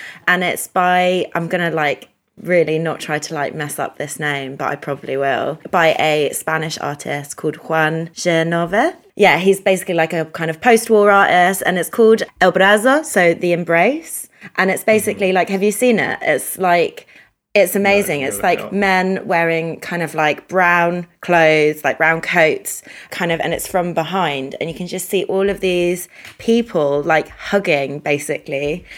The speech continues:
Speaker 1: and, like, the
Speaker 2: Mm.
Speaker 1: background behind it is, like, white, so it seems, like, really kind of removed from its, it, it feels like it's kind of, like, removed from its historical time almost.
Speaker 2: Yeah.
Speaker 1: But it was, like, published in, like, nineteen seventy-five, just, like, a year after Franco's death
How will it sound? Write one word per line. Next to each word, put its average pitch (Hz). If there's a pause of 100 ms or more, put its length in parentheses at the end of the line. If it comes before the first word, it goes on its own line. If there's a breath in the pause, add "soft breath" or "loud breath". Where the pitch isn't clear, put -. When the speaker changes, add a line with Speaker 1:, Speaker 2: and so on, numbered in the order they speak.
(240 loud breath)
Speaker 1:
and, 175
like, 170
the 190
Speaker 2:
Mm. -
Speaker 1:
background 160 (240)
behind 160
it 147
is, 139
like, 135
white, 156
so -
it 139
seems, 170
like, 156
really 165
kind 165
of 160
removed 170
from 165
its, - (280 soft breath)
it, -
it 202
feels 196
like 190
it's -
kind 175
of, 170
like, 160
removed 175
from 165
its -
historical 165
time 190
almost. 202
Speaker 2:
Yeah. 123
Speaker 1:
But 190
it 196
was, 196
like, 185
published 175
in, 165
like, 151
nineteen 156
seventy-five, 147
just, 147
like, 143
a 143
year 147
after 147
Franco's 147
death 135